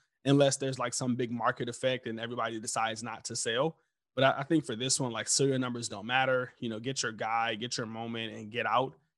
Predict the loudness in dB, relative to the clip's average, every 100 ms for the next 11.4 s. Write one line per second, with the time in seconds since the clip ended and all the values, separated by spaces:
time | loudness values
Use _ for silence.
0 | _ -8 -4 0 0 0 -2 -6 -6 -8
1 | -8 -10 -10 -8 -4 2 2 2 -4 -8
2 | -6 -6 -4 -4 -2 -2 -4 -8 -10 _
3 | _ _ _ -2 2 2 2 0 0 0
4 | -2 -4 -6 -6 -2 -2 -2 -6 -8 -10
5 | -8 -6 -6 -10 -10 -8 -6 -6 -8 -16
6 | _ _ 6 8 8 4 2 2 0 0
7 | 0 0 -2 -2 -4 0 0 0 -2 -2
8 | -2 -2 0 2 2 0 -4 0 0 0
9 | -2 -2 -2 -2 -2 -2 0 0 0 -2
10 | -4 _ _ 0 2 4 2 0 0 0
11 | -2 -2 -4